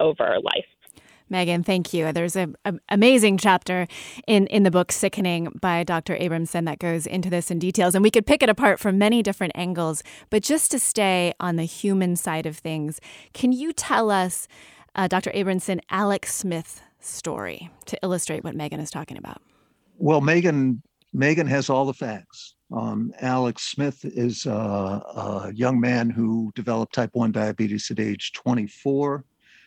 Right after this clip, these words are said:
Speaker 3: uh, was well regulated. His insulin, his, uh, blood sugars were well regulated on insulin analogs.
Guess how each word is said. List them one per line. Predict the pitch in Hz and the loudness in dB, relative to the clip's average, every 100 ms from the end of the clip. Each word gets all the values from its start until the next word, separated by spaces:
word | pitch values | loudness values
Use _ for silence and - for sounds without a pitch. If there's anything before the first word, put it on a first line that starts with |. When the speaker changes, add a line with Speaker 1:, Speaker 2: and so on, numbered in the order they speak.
| _ - | _ -8
Speaker 3:
uh, | 104 104 98 | -6 -4 -4
was | 98 104 101 98 95 - | -6 -6 -4 -6 -6 -6
well | 120 117 110 | -2 0 0
regulated. | 113 117 117 113 117 113 107 | 0 0 0 0 0 0 -2
His | 104 117 | -4 -2
insulin, | 107 - 113 110 107 - | -2 0 0 2 0 0
his, | 120 117 107 | 0 0 0
uh, | 110 104 | -2 -2
blood | 98 113 107 | 0 0 0
sugars | 135 123 110 | -2 -2 -2
were | 117 | -4
well | 104 110 104 | -2 -2 -2
regulated | 110 110 120 113 113 107 | -4 -4 -4 -2 -2 -4
on | 104 101 | -4 -4
insulin | - 101 - 107 104 | -4 -6 -4 -2 -2
analogs. | 113 117 127 127 117 - | -2 0 2 0 -2 -6